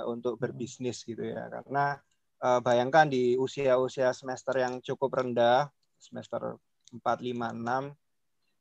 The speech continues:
Speaker 1: itu mereka sudah, eh, menghandle, eh, uang yang tidak sedikit gitu ya, menghandle uang yang cukup besar untuk, eh, diolah menjadi, eh,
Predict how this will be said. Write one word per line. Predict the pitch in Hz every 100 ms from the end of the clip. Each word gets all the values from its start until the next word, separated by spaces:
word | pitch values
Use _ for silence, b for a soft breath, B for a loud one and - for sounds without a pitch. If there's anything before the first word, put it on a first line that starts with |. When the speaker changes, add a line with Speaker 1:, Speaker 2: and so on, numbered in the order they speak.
| _
Speaker 1:
itu | 127 -
mereka | 147 139 123 120 135
sudah, | - 123 120 117 113 110
eh, | 113 113 110 113
menghandle, | 120 117 113 117 127 127
eh, | 123 113 113 113 110 107 - -
uang | 120 120 123
yang | 123
tidak | 127 120 113
sedikit | 120 117 - 139
gitu | - 113
ya, | 123 131
menghandle | 123 117 117 113 117 57 58 57 58 60
uang | 123 -
yang |
cukup | - - -
besar | - 123 120
untuk, | 120 117 123 117 _ b b _ _
eh, | 117 113 113 110 -
diolah | 123 117 117 127
menjadi, | 123 117 104 117 113
eh, | 110 107 113